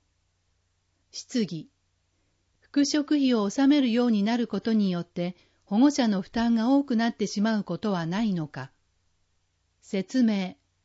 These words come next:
市ではもともと保育料を大幅に軽減しているので、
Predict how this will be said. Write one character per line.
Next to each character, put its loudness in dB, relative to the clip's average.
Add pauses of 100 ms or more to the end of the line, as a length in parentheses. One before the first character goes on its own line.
(440)
市 -2
で 2
は -2
も -4
と -2
も 0
と -2
保 -4
育 -2
料 0
を -2 (240)
大 2
幅 0
に 0
軽 0
減 2
し -10
て 0
い 0
る -2
の 0
で、 -4